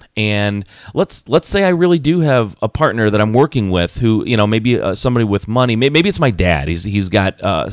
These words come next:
uh, an I R A that he's gonna f-, use to fund it, or my uncle. I don't, you know, sometimes the I R A doesn't work that way because it's your dad, but it, it's an, it's a, a friend who has an I R A. He wants to fund it.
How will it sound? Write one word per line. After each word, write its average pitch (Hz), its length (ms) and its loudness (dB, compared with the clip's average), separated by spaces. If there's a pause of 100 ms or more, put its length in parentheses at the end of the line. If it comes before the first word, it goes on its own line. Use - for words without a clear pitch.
uh, - 220 -4
an 92 100 -4
I 101 240 0
R 95 180 2
A 90 120 2
that 85 140 -2
he's 87 120 -2
gonna 90 160 -2
f-, 87 60 -6
use 95 280 -2
to 92 80 -4
fund 123 320 2
it, 87 140 2 (380)
or 98 300 6
my 92 260 2
uncle. 90 340 4
I 87 140 4
don't, 92 180 2
you 101 80 0
know, 90 140 0 (140)
sometimes 113 380 2
the 101 380 -2
I 101 160 4
R 98 100 6
A 92 60 4
doesn't 87 200 0
work 87 160 0
that 87 120 2
way 82 120 2
because 80 180 0
it's 82 140 -2
your 82 80 -4
dad, 78 280 2
but 85 160 -2 (260)
it, 120 140 4
it's 131 220 4
an, 110 180 2
it's 92 240 -4
a, 92 180 0 (220)
a - 60 -6
friend 85 340 -2
who 90 100 0
has 87 120 2
an 87 80 2
I 82 160 2
R 80 180 2
A. 76 140 2
He 80 100 0
wants 85 260 0
to 87 80 -6
fund 82 280 -2
it. 80 120 -4